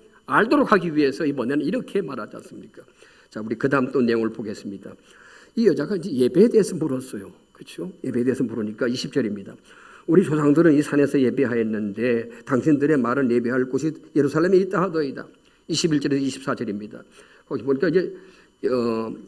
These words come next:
그리고 이십오 절에 보면 여자가 이르되, "메시아 곧 그리스도라는, 그리스도라는 이가 오실 줄을 내가 아노라."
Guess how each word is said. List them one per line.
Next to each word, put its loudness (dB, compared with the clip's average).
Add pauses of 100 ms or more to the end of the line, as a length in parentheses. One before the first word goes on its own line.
그리고 2
이십오 2
절에 8
보면 0
여자가 6
이르되, 4
"메시아 4
곧 0
그리스도라는, 4
그리스도라는 2
이가 2
오실 2
줄을 0
내가 0
아노라." -6